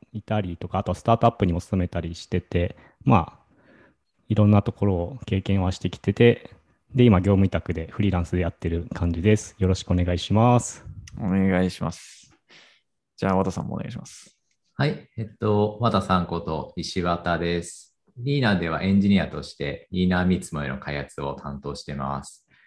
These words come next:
Speaker 3: と、今回、ポッドキャストは三回目の登場ですが、えっと、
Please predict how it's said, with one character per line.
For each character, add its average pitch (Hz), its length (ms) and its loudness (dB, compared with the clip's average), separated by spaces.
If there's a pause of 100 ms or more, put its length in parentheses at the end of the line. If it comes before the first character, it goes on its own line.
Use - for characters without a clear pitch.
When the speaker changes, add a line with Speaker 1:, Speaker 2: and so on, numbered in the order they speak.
(240)
Speaker 3:
と、 117 180 -4
今 139 160 0
回、 110 180 2
ポ 98 100 0
ッ 92 100 -2
ド 104 120 -2
キ 110 80 -4
ャ 101 60 -2
ス - 120 -12
ト 87 60 -4
は 76 200 -4
三 87 220 -6
回 82 180 -4
目 78 100 -6
の - 200 -10 (140)
登 78 160 -4
場 76 460 -6
で 78 80 -10
す - 240 -18
が、 87 300 -8
え - 440 -20
っ - 40 -20
と、 113 640 2